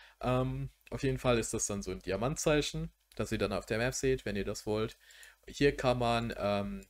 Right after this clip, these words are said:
Beams einstellen. Und zwar quasi so ein Laser, der vom Himmel runtergeht. Das seht ihr dann auch tatsächlich im Game, so ein Laser.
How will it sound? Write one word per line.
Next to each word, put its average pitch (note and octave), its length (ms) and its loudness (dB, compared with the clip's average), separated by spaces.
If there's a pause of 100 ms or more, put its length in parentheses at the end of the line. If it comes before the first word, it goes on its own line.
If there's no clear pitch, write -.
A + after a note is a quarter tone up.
(140)
Beams F#3 300 0
einstellen. D3+ 580 -4 (380)
Und G#2+ 100 -8
zwar A2+ 220 0
quasi G#2+ 320 -2
so G2+ 80 -4
ein G2 80 -4
Laser, G#2+ 340 2
der G#2 140 2
vom G2 200 -6
Himmel G#2+ 260 -4
runtergeht. C3+ 540 -2
Das G2+ 140 -4
seht A2+ 160 -2
ihr A2 80 -4
dann G2 140 -4
auch F2+ 120 -8
tatsächlich - 760 -4
im B2 160 -6
Game, B2+ 260 0
so G2+ 100 -6
ein F#2+ 80 -4
Laser. B2+ 500 -2